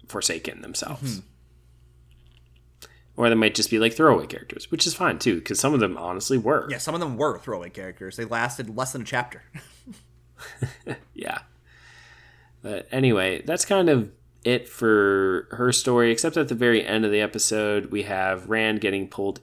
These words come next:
Speaker 1: into Teleron Re-,
Speaker 2: Well,
Speaker 1: well,
Speaker 2: that's actually a point I wanna
Speaker 1: purposely
Speaker 2: talk
Speaker 1: pulling
Speaker 2: about real quick.
Speaker 1: into Ten-, Teleron Riad. The minute he falls asleep, he's attached to this wheel, and she's sitting in this chair like, "I've been waiting for you."
Speaker 2: Well, so I wanna bring up what Moiraine says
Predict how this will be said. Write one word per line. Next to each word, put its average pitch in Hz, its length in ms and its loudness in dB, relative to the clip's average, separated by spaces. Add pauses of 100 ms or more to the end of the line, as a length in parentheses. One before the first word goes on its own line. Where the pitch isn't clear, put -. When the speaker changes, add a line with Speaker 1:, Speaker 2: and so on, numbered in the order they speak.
Speaker 1:
into 120 440 0
Teleron 90 540 -6
Re-, - 120 -8
Speaker 2:
Well, 220 120 2
Speaker 1:
well, 247 240 4
Speaker 2:
that's 359 160 -2
actually 247 260 -2
a 180 60 2
point - 280 4
I - 40 6
wanna 131 80 8
Speaker 1:
purposely 127 280 4
Speaker 2:
talk 147 180 2
Speaker 1:
pulling 95 180 0
Speaker 2:
about 98 260 -6 (240)
real 120 180 -4
quick. 98 380 -10
Speaker 1:
into 117 300 2
Ten-, 95 400 -4
Teleron 95 440 0
Riad. 87 380 -2
The 104 60 -4
minute 127 220 2
he 123 80 -2
falls 117 300 2
asleep, 110 440 0 (280)
he's 92 360 -2
attached - 480 0
to 123 80 0
this 120 220 2
wheel, 107 380 4
and 82 240 -8
she's 113 280 0
sitting 107 300 0
in 101 100 -2
this 98 160 -2
chair 92 420 -4
like, 82 380 -8 (100)
"I've 180 160 -4
been 98 160 -4
waiting 123 300 2
for - 140 -10
you." 57 220 -8
Speaker 2:
Well, 214 160 2
so 190 120 2
I - 40 4
wanna 233 140 2
bring 277 160 -6
up 254 120 -2
what 190 320 2
Moiraine 143 840 0
says 113 880 0